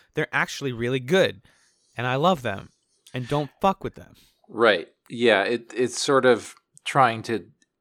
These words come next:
Speaker 2: engineer in us an affection towards these people who we,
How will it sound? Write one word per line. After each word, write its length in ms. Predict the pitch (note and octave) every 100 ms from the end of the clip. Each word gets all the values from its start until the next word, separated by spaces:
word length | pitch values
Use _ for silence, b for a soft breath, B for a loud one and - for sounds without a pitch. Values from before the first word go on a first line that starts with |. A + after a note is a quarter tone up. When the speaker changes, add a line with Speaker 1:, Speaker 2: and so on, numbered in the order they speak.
| -
Speaker 2:
engineer 720 | A#2+ G#2+ G#2 G#2+ G#2 G2+ F#2+ - -
in 160 | G#2
us 260 | G2+ F#2 -
an 120 | B2+
affection 680 | G#2 - G#2 - - G2+ G2
towards 340 | - G2+ F2+
these 180 | F#2 F2+
people 500 | - F#2+ - F#2 F2 -
who 120 | C3
we, 200 | C3+